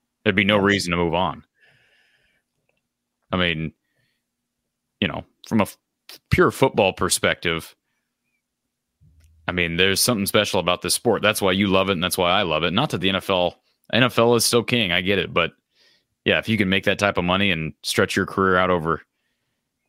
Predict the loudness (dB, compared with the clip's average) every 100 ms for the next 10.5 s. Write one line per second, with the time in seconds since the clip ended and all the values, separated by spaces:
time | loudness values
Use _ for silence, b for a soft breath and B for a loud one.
0 | _ -18 -4 -2 0 0 0 2 0 0
1 | -2 -2 -2 0 0 0 0 -2 -6 _
2 | b b b b -4 -2 -2 -4 -10 -14
3 | _ _ _ -20 -2 0 0 -4 0 2
4 | 4 2 0 0 0 2 2 2 0 -2
5 | 0 2 2 0 -2 -4 -6 -6 -4 -2
6 | 0 0 0 0 2 0 0 0 0 0
7 | 0 -2 -2 -2 -4 b b b b b
8 | b b b b b _ -2 0 0 -2
9 | -2 -4 0 2 2 0 2 4 2 2
10 | 2 0 -2 -2